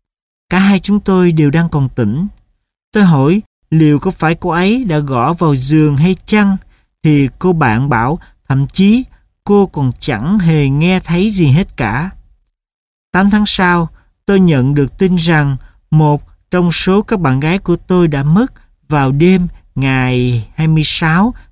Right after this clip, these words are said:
rạng ngày hai mươi bảy. Vậy là có một cái gì đó y như là ảo giác. Đó là vấn đề quan niệm.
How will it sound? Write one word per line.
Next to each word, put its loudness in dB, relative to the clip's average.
rạng -2
ngày 0
hai 0
mươi -2
bảy. -6
Vậy 4
là 2
có -2
một -2
cái -2
gì 0
đó 2
y 2
như 4
là 2
ảo -4
giác. -2
Đó 2
là 2
vấn 2
đề 4
quan 0
niệm. 0